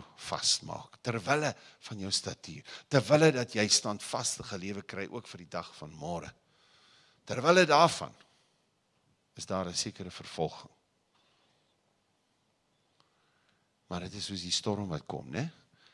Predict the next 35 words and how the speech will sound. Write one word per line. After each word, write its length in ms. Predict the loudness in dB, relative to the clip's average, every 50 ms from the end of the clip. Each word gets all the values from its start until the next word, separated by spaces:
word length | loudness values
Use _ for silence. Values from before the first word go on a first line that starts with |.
| _ _ _ _
Salig 360 | -12 -4 -2 -2 -2 -2 -4 -6
is 80 | -4
hy 140 | -4 -2 -2
wat 140 | -2 -2 -4
die, 220 | -4 -8 -10 -12 -16 -18 -20 -20 -20 _ _ _ _ _ _ _ _ _ _ _ _ _
wat 220 | -8 -8 -8 -8 _ _ _ _ -20 -16
op 180 | -14 -14 -12 -10
die 120 | -10 -8
rots 320 | -8 -6 -8 -8 -10 -12 -10
sy 100 | -10 -10
huis 340 | -8 -8 -8 -8 -8 -8
bou. 180 | -8 -10 -12 -12 -14 -20 _ _ _ _ _ _ _ _ _ _ _ _ _ -20 -20 -20 -20 -20 -20 -20 -20 -20 -20 -20 -20 _ _ _ _ _ _ _ _ _ _ _ _ _ _
Want 160 | -12 -10 -8
wanneer 200 | -8 -8 -8 -8
die 100 | -8 -8
storm 360 | -4 0 2 2 2 0 -2
kom, 300 | -6 -8 -8 -8 -10 -14 -20 -16 -14 -10
gaan 120 | -10 -8 -8
almal 280 | -6 -4 -2 -2 0
sien 380 | 0 -2 -2 -2 -6 -8 -12 -18 -20 -20 _ _ _ _ _ _ _ _ _ _ _ _ _ _ _ _ _
wie 180 | -12 -8 -6 -6
se 140 | -4 -4
huis 400 | -4 -4 -2 -2 -2 -4 -6 -8
is 140 | -10 -10 -12
gebou 420 | -12 -12 -12 -6 -2 -2 -2 -2 -2
op 140 | -6 -8
die 120 | -10 -10 -10
openbaring 840 | -8 -8 -8 -8 -10 -8 -6 -4 -2 -2 -2 -2 -6 -8 -12 -14
van 140 | -14 -14 -12
wie 140 | -10 -10 -10
God 300 | -10 -10 -10 -10 -10 -10
is. 260 | -8 -6 -6 -6 -6
Dis 180 | -8 -8 -8 -8
die 120 | -8 -8
rots, 360 | -8 -8 -8 -10 -12 -14 -18